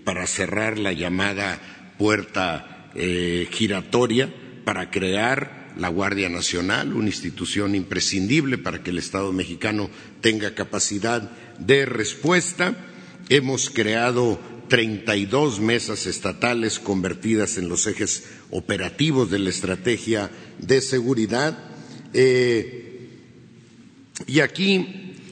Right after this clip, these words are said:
eh, me centraré, pues, en alguna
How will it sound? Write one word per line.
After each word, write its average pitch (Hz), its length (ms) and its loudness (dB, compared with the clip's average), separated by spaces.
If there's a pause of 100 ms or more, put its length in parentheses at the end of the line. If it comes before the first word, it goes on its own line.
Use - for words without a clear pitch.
(240)
eh, 135 540 4
me 135 160 4
centraré, 139 680 0
pues, 156 480 -4 (300)
en 123 160 -6
alguna 131 880 -4